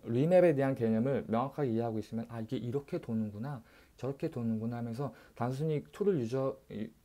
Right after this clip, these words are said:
툴을 이용하는 엔드 유저의 관점보다도 내가 이, 그러니까 운전을 할 때도 엔진 소리 들으면서 아, 여기 뭐가 좀 문제가 있구나, 아, 여기는 어떻게 좀 엔진 오일이 갈아줘야겠구나, 뭐 아니면은 뭐, 어, 뭐 좌측으로 들 때 뭐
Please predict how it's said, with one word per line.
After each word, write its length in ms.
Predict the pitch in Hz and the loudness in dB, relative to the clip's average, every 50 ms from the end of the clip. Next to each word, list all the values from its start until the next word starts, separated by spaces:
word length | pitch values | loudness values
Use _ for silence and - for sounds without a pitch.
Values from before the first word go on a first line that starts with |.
| _ _ _ _ _ - | _ _ _ _ _ -8
툴을 320 | - 175 170 185 175 147 | -6 -2 0 0 0 0
이용하는 360 | 123 120 123 127 127 127 127 | 0 -2 -2 -2 -2 -4 -4
엔드 280 | - 107 113 120 117 143 | -4 -4 -4 -2 -2 -2
유저의 520 | 135 131 113 120 120 120 120 120 117 113 113 | -2 -2 -2 -2 -2 -2 -2 -2 -4 -4 -6
관점보다도 800 | - 107 110 - 120 113 110 104 - 104 101 - 160 139 101 - - - - - - - - - - - - _ - | -6 -8 -6 -4 -4 -4 -4 -6 -8 -8 -4 -2 -2 -2 -2 -4 -12 -20 -20 -20 -20 -20 -20 -20 -20 -20 -20 _ -2
내가 420 | 110 110 110 - 147 160 170 165 - - - - _ _ _ _ - | 0 0 0 0 -2 -2 -4 -4 -10 -20 -20 -20 _ _ _ _ -6
이, 320 | 113 110 113 113 110 - - - - _ _ _ _ - - _ _ _ | -4 -2 0 0 0 -2 -4 -8 -20 _ _ _ _ -20 -20 _ _ _
그러니까 340 | - 123 - - 110 113 - - | -10 -6 -4 -4 -4 -4 -4 -2
운전을 440 | 131 131 147 165 156 185 180 175 165 | 0 0 2 2 2 2 2 2 2
할 140 | 180 175 170 | 2 2 2
때도 180 | 170 151 139 | 2 2 4
엔진 300 | 104 123 135 139 160 190 | 4 4 2 0 0 0
소리 200 | 185 190 185 165 135 | 2 2 2 2 2
들으면서 260 | 139 135 123 117 127 | 2 -2 -2 -2 0
아, 100 | 117 113 | 0 0
여기 160 | 113 117 131 | 2 2 2
뭐가 260 | 113 110 120 135 135 | 0 0 2 0 0
좀 140 | 135 135 117 | 0 0 2
문제가 320 | 113 117 117 127 123 117 | 2 2 2 2 2 0
있구나, 400 | 107 101 - - 113 120 120 117 - | -2 -4 -4 -4 -2 -2 -2 -2 -4
아, 120 | - 113 107 | -4 -2 -2
여기는 300 | 110 113 123 135 127 110 | 0 0 0 0 -2 -2
어떻게 540 | 107 - - - 120 - - 131 123 117 | -2 -4 -8 -14 -18 -12 -8 -8 -8 -6
좀 260 | - 127 120 113 - - - | -6 -6 -8 -8 -8 -8 -8
엔진 300 | 120 117 117 131 139 135 | -6 -4 -4 -2 -2 -2
오일이 160 | 127 123 123 | -2 -4 -6
갈아줘야겠구나, 880 | - - 107 107 110 110 104 107 107 104 101 - - 117 120 120 107 - | -6 -8 -6 -4 -4 -4 -4 -4 -6 -8 -8 -8 -6 -6 -6 -6 -6 -8
뭐 140 | - 104 101 | -8 -10 -8
아니면은 440 | 98 101 104 107 107 104 104 101 95 | -8 -6 -6 -4 -4 -4 -6 -6 -8
뭐, 160 | 95 95 95 - - - - - - - _ - | -8 -8 -10 -10 -14 -20 -20 -20 -20 -18 _ -6
어, 120 | 113 107 - - - | -6 -6 -8 -10 -10
뭐 140 | 104 113 110 | -8 -8 -8
좌측으로 460 | - - 117 - - - 135 135 131 - | -6 -6 -8 -6 -4 -4 -4 -4 -4 -6
들 200 | - 113 110 107 - - | -4 -4 -4 -4 -4 -6
때 120 | 139 127 113 | -6 -4 -4
뭐 140 | 107 104 | -4 -6